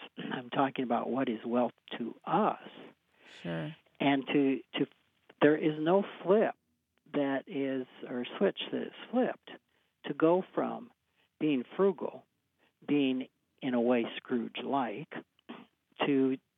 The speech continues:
Speaker 1: taking care of yourself. And I think the answer, uh, is really in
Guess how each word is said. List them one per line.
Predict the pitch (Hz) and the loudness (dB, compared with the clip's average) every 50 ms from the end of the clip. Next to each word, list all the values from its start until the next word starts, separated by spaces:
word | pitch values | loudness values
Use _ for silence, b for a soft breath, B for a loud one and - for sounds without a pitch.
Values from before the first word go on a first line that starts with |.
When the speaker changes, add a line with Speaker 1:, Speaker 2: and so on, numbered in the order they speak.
| - | 0
Speaker 1:
taking | - 135 120 - 147 135 | 0 0 0 -4 -10 -4
care | - 156 160 165 | -2 0 0 0
of | 165 143 | 0 -2
yourself. | 123 - - - - - - - _ B B B B B B B B | -4 -6 -6 -10 -12 -12 -14 -18 _ B B B B B B B B
And | - 156 170 | -2 0 2
I | |
think | - 247 269 | 2 2 2
the | - 262 | 2 2
answer, | 139 127 123 139 185 214 - - - 101 - - - _ _ _ _ _ _ _ - | 2 2 -2 -4 -6 -8 -8 -8 -8 -8 -8 -10 -14 _ _ _ _ _ _ _ -4
uh, | 156 139 127 123 123 120 | -2 0 0 0 -2 -2
is | - 190 131 127 123 123 | -2 0 0 0 -2 -2
really | 120 120 139 170 196 185 139 117 - _ - - | 0 2 4 6 6 6 4 2 0 _ -10 -8
in | 147 156 180 190 165 131 123 123 | -6 -4 -4 -2 -2 -2 -4 -6